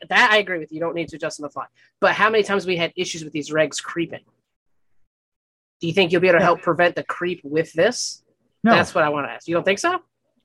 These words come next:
Speaker 2: No, the other regs are adjustable as well.
Speaker 1: Well, I get that. Yeah, but it's
Speaker 2: You
Speaker 1: like
Speaker 2: adjust by shims. So once you pull the shims out, it's supposed to never, ever creep above four fifty.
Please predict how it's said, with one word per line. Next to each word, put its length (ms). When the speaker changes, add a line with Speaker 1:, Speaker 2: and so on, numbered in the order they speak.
Speaker 2:
No, 180
the 180
other 240
regs 200
are 100
adjustable 420
as 100
well. 320
Speaker 1:
Well, 100
I 100
get 160
that. 160
Yeah, 120
but 120
it's 120
Speaker 2:
You 60
Speaker 1:
like 80
Speaker 2:
adjust 140
by 100
shims. 540
So 120
once 280
you 80
pull 160
the 60
shims 320
out, 300
it's 140
supposed 260
to 60
never, 540
ever 200
creep 220
above 260
four 120
fifty. 440